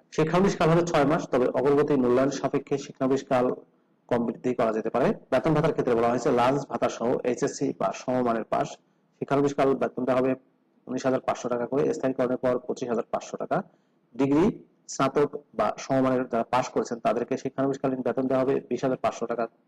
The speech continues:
স্থায়ীকরণের পর পঁচিশ হাজার পাঁচশো টাকা। যারা মাস্টার্স বা সমমানের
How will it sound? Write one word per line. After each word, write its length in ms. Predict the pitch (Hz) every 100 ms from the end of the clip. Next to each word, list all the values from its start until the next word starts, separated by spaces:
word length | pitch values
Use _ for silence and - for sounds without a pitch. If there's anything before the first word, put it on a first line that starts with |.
| _ _ _ _ _
স্থায়ীকরণের 520 | 165 - 135 135 131 -
পর 100 | 127 -
পঁচিশ 200 | 110 107
হাজার 140 | 98 -
পাঁচশো 200 | - -
টাকা। 140 | - 165 226 _ _ _ _ _ _
যারা 120 | 123 123
মাস্টার্স 340 | 131 - 165 160
বা 80 | 117 101 -
সমমানের 380 | 135 135 131